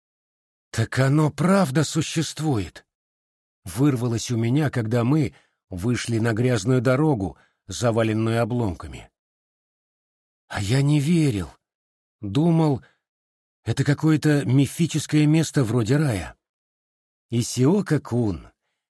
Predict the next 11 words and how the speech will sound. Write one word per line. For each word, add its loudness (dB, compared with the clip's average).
этот 0
случай 0
послужил 2
бы 4
весьма 2
хорошим 0
уроком 4
для 2
японцев 0
твоей 2
породы», -8